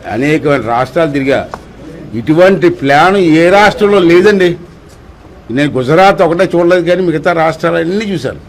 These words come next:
మరి గుజరాత్లో ఎలాగుందో నాకు తెలియదు కానీ మిగతా రాష్ట్రాల్లో ఇంత బ్రహ్మాండ ప్లాన్ కానీ, ఇటు-, ఇటువంటి బ్రహ్మాండ రాజధాని కానీ ఎక్కడా లేదు. దాన్ని పూర్తి చేయగలిగితే, ఐదు సంవత్సరాలు పూర్తి చేయగలిగితే ప్రజలు మాకు ఇచ్చిన అవకాశాన్ని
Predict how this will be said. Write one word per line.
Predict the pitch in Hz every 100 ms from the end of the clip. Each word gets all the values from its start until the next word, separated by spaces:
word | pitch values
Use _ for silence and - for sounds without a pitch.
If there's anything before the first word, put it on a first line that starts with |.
| 104 - - - - -
మరి | 113
గుజరాత్లో | 117 127 170 175 175
ఎలాగుందో | 160 170 170
నాకు | 165 147
తెలియదు | 147 151
కానీ | 160
మిగతా | 175 143 165
రాష్ట్రాల్లో | 160 151 - 156 160 160 147 139 147 - - - -
ఇంత | 110 120 127
బ్రహ్మాండ | 107 113 127 156 170
ప్లాన్ | 170 139 135 143 147
కానీ, | 143 135
ఇటు-, | 120 104
ఇటువంటి | 117 107 113 104
బ్రహ్మాండ | 107 117 143 151
రాజధాని | 131 113 123 123 139
కానీ | 120 120 110
ఎక్కడా | 92 117 135
లేదు. | 127 120 160 - - - - - - -
దాన్ని | 113 127
పూర్తి | - 135 139 160
చేయగలిగితే, | 139 139 147 143 143
ఐదు | 139 123
సంవత్సరాలు | 143 135 139
పూర్తి | 117 113 139
చేయగలిగితే | 131 135 139 196 208 - - - - - - - -
ప్రజలు | 117 120 147
మాకు | 147 139 123
ఇచ్చిన | - 143
అవకాశాన్ని | 131 117 147 139 147 135 127 110